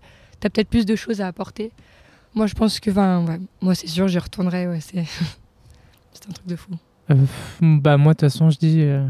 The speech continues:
Speaker 2: j'y retournerai, mais, euh, c'est un truc que je referai pas tout seul, par contre. Enfin, je sais que là, on l'a fait tous les deux, mais je le referai pas. Je pense que tout seul, c'est, euh, ça doit être quand même dur, euh, de le faire seul.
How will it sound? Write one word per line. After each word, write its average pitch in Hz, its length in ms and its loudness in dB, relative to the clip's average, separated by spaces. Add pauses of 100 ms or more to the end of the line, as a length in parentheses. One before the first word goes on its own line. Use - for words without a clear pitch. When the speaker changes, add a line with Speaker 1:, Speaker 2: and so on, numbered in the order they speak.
(140)
Speaker 2:
j'y - 200 -2
retournerai, 151 560 4
mais, 143 260 6
euh, 131 220 2 (560)
c'est - 240 0
un 143 120 6
truc 151 200 0
que 156 100 4
je 143 80 2
referai 139 280 2
pas 131 180 0
tout - 100 -12
seul, 147 220 2
par 131 180 -4
contre. 127 220 -6 (240)
Enfin, 139 340 0
je 135 160 -2
sais 143 200 0
que - 100 -4
là, 139 80 4
on 135 80 2
l'a 131 80 2
fait 127 160 -4
tous - 160 -8
les 127 100 0
deux, 143 200 0
mais 131 220 -2
je 117 80 -12
le 131 80 -10
referai 123 280 -8
pas. 131 340 -4 (920)
Je - 80 -12
pense 160 240 4
que 143 400 2
tout 147 140 -2
seul, 160 340 2
c'est, 135 360 -2
euh, 131 220 -2 (640)
ça - 220 -6
doit 139 100 4
être 131 100 -2
quand 143 120 -2
même 131 240 -2
dur, 147 300 0
euh, 127 160 0 (960)
de 147 80 2
le 127 40 2
faire 127 200 0
seul. 131 340 0